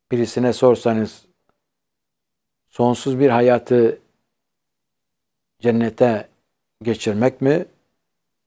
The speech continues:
Yoksa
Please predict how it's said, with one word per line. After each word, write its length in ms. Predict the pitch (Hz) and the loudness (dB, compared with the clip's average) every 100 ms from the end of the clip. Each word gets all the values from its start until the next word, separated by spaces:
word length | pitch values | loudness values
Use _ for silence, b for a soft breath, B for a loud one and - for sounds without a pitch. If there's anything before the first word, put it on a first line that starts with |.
| _ _ _ _ _ _ _ _ _ _ _ _ _ _ _ _ _ _ _ _ _ _ | _ _ _ _ _ _ _ _ _ _ _ _ _ _ _ _ _ _ _ _ _ _
Yoksa 580 | 127 - - 135 131 - | -6 -2 4 6 6 0